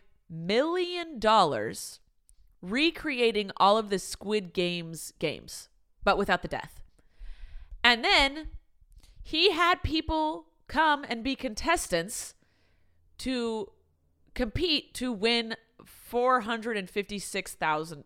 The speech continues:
hun-, two, four hundred and fifty-six thousand dollars, and he gave other contestants, like, ten, ten thousand to two thousand dollars along the way if they lost,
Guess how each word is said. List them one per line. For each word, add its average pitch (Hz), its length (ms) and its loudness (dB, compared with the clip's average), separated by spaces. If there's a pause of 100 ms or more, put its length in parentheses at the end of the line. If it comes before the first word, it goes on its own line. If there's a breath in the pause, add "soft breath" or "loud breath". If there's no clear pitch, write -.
hun-, 208 180 2 (260)
two, 349 260 0
four 349 380 6
hundred 277 480 -2
and 220 80 -14
fifty-six 240 420 -6
thousand 196 380 2
dollars, 170 420 2 (340 loud breath)
and 226 140 -2
he 233 60 -2
gave 226 180 6
other 233 240 6
contestants, 202 760 -4
like, 170 220 -4
ten, 190 420 -2 (200)
ten 247 280 -2
thousand 208 320 2
to 185 80 -4
two 214 200 -6
thousand 185 280 2
dollars 170 260 2
along 170 220 -2
the 165 60 -6
way 156 100 -2
if 156 100 -6
they 165 100 -4
lost, 151 500 -2